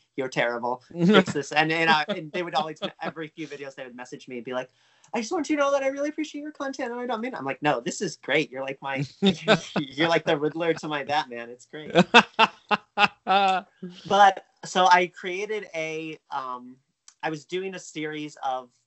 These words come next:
Speaker 1: more elaborate sort of trans educational videos, and
Speaker 2: Mm.
Speaker 1: I wanted them to be just a little sexy. So I m-, started joking that, like, these videos were all starting as I was finishing,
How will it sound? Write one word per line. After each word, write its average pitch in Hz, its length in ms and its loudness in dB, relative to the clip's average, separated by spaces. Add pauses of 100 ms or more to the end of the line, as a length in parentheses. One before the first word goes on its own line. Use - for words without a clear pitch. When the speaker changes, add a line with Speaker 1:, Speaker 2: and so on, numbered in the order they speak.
Speaker 1:
more 131 540 -12
elaborate 123 800 -8 (220)
sort 127 300 -10
of 113 120 -12 (120)
trans 123 440 -10
educational 120 640 -8
videos, 117 540 -6 (460)
and 135 400 0
Speaker 2:
Mm. - 60 -12 (160)
Speaker 1:
I 139 480 4 (240)
wanted 175 360 -6
them 175 120 -8
to 160 100 -8
be 160 200 -8
just 160 300 -10
a 147 140 -10
little 139 400 -10
sexy. 135 600 -12
So 127 400 0
I 131 120 -4
m-, 139 80 -12 (100)
started 139 360 -8 (140)
joking 147 460 -6
that, 123 200 0 (580)
like, 131 320 -2 (140)
these 151 320 -8
videos 160 300 -4
were 156 100 -4
all 139 100 -4
starting 143 500 -6
as 123 200 -6
I 127 100 -6
was 123 180 -12
finishing, 156 560 -8